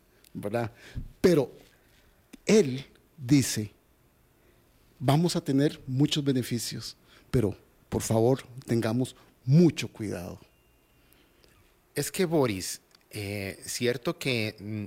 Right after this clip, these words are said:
Speaker 2: el, hay una efervescencia por la inteligencia artificial, eh, que es el resultado de todo lo, del trabajo de estos dos señores. Desde octubre del dos mil veintidós, cuando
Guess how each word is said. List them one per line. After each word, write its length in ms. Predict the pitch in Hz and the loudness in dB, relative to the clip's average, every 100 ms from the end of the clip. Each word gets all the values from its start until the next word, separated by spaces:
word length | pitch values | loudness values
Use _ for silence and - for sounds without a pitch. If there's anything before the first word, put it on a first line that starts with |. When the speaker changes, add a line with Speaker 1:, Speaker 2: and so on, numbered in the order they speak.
| - | -10
Speaker 2:
el, 640 | - 101 98 95 95 90 - | -8 -6 -4 -6 -6 -10 -8
hay 220 | 101 113 | -8 -6
una 180 | 127 139 | -4 -6
efervescencia 720 | 131 143 101 90 117 117 104 | -6 -6 -6 -6 -6 -6 -8
por 140 | - 87 | -8 -8
la 60 | |
inteligencia 580 | 85 - 80 87 95 107 | -10 -12 -12 -12 -10 -10
artificial, 760 | - 107 - - - 85 80 - _ _ _ _ _ - - - _ _ - | -10 -12 -14 -14 -8 -8 -8 -14 _ _ _ _ _ -20 -20 -20 _ _ -14
eh, 340 | 85 90 87 - | -10 -8 -10 -8
que 160 | 92 | -6
es 120 | 90 | -4
el 80 | 98 | -4
resultado 640 | 98 - 87 - 95 87 87 | -6 -8 -8 -4 -4 -4 -8
de 100 | 87 | -14
todo 220 | - 80 82 | -10 -8 -6
lo, 120 | 87 | -8
del 240 | 92 90 | -10 -12
trabajo 360 | - 78 82 92 | -8 -8 -6 -6
de 80 | 92 | -8
estos 180 | - | -10
dos 160 | 85 87 | -10 -8
señores. 560 | 90 92 80 87 - - _ - - - - - | -8 -8 -10 -12 -18 -20 _ -20 -20 -20 -20 -8
Desde 420 | 98 85 90 90 | -6 -6 -4 -4
octubre 520 | 87 - 113 117 113 | -6 -10 -8 -6 -6
del 120 | 87 | -6
dos 180 | 82 - | -8 -10
mil 120 | 82 | -10
veintidós, 460 | 82 107 107 107 123 | -10 -10 -6 -6 -6
cuando 1040 | - 85 80 80 85 82 80 80 80 85 | -10 -10 -6 -4 -2 -2 -2 -2 -4 -8